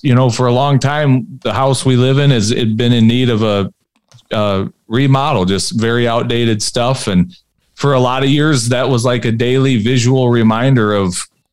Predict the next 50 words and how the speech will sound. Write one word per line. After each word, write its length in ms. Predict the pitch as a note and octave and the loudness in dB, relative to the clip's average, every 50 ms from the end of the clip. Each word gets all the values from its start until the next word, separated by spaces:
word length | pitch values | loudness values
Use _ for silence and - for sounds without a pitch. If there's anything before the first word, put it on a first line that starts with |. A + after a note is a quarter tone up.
| _ - | _ -6
limitation 760 | A2 A#2 B2 C3+ B2+ - - A#2 B2+ C3 B2 - A#2+ A#2 A2+ | -2 0 2 2 0 0 -2 -2 0 0 0 0 0 0 2
in 80 | A#2 | 2
my 120 | A2 G#2+ G2+ | 2 2 2
life. 280 | G2+ A2+ B2 B2+ A2 | 0 -2 -2 -2 -2
Like, 120 | - F#2+ F2 | -2 -2 -2
we 120 | G2+ G#2 | 0 0
just, 300 | G#2+ A2 G2+ - - _ _ - | 0 0 -2 -4 -6 _ _ -6
we 100 | B2 A2+ | -4 -2
just 140 | A2+ G#2+ - | -2 -2 -2
can't 240 | - A#2+ A2+ G#2+ | -2 0 0 0
afford 320 | G2 - - A#2+ B2+ B2 A2 | -2 -2 -2 -2 0 0 0
that. 100 | F#2+ F2+ | 0 0
We 80 | F#2+ | 0
just 140 | F#2 F2+ - | -2 -2 -2
don't 140 | A#2 A2 A2 | -2 0 0
have 140 | A2 G#2+ G2+ | 0 0 0
the 100 | A2 G#2+ | 0 -2
ability 420 | G2+ G#2 A2+ A2 A2+ A2 G#2+ G2+ | 0 0 0 0 0 0 0 0
to 120 | F#2 - G2 | -2 -4 -4
do 220 | G2+ A#2 B2 B2+ | -2 0 0 2
that. 340 | A2 G2 F#2+ F#2+ F#2+ - - - _ _ _ _ _ _ _ _ | 0 0 -2 -4 -4 -6 -10 -16 _ _ _ _ _ _ _ _
And 300 | - A#2 A#2 A#2 A2+ G#2+ | -6 -2 2 2 2 2
so 460 | - - C3+ B2 A#2 A2+ A2 - - - | 2 0 0 2 2 2 0 -2 -4 -4
I 100 | A#2 A2 | -2 0
know 180 | B2+ C3+ B2 A2 | 0 0 0 0
some 200 | - C3 B2+ A#2+ | 0 0 0 0
people 260 | B2+ B2+ A2 A2 A2 | 0 0 2 2 2
may 180 | A#2+ A#2+ A#2 | 2 2 2
be 120 | A2+ A2+ G2 | 0 -2 -2
tempted 340 | - - C3 A#2+ A2+ G#2+ G2+ | -2 0 0 0 0 0 -2
to 60 | G2 | -2
think, 300 | F2+ A#2 A2+ G#2 G#2 A2 | -2 0 0 0 -2 -2
"Big 180 | C3 C3+ B2 | -2 -2 -2
deal, 260 | A#2 C3 C3+ B2 G#2 G2 | 0 0 0 0 0 0
it's 180 | F#2 - - | -2 -2 -4
just 200 | - A#2 - - | -4 -4 -4 -4
a 80 | A2 - | -6 -6
kitchen 360 | - B2+ B2+ A#2+ - A2+ G#2+ | -4 -4 -4 -2 0 0 0
remodel." 500 | G2+ G2+ G2 G#2 G2+ G2+ G2 F#2+ F#2 F2+ | 2 2 2 2 0 0 0 0 0 0
But 180 | F2+ G#2 G#2 - | 0 -2 -2 -2
for 140 | - A2 | -2 0
me, 460 | G#2+ C3 E3 E3+ D3+ C#3 C3 A2 A#2+ - - _ _ _ _ _ | 2 2 2 2 0 -2 -2 -4 -6 -8 -14 _ _ _ _ _
it 80 | - C#3+ | 0 0
was 180 | D#3 D#3+ C3+ | 2 2 2
a 140 | C#3 C3 A#2 | 0 0 0
much 300 | A#2 B2+ C3 C#3+ C#3 - | 0 0 0 0 -2 -4
deeper 420 | - B2 B2 C#3 C#3 - C3 B2 A2 | -4 -2 -2 -2 -2 0 0 -2 -2
spiritual 920 | - - - C#3+ C#3 C#3+ C#3 C3+ - - C3+ B2 A#2 A2 G#2+ G#2+ A2 - _ | -4 -4 -2 0 2 2 2 0 0 0 0 0 0 0 -2 -2 -6 -12 _
thing, 460 | _ _ _ - C#3 C3 B2 G#2+ F#2+ | _ _ _ -4 -4 -2 0 0 0
like, 420 | F#2 F#2+ F#2+ G2 F#2+ F2+ - - | 0 0 -2 -4 -6 -6 -10 -14